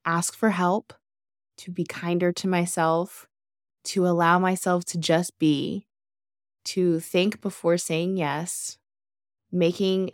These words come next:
decisions and sticking with them. So what do you think?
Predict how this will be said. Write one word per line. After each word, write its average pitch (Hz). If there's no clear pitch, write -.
decisions 156
and 165
sticking 151
with -
them. -
So 190
what 220
do 233
you 214
think? 92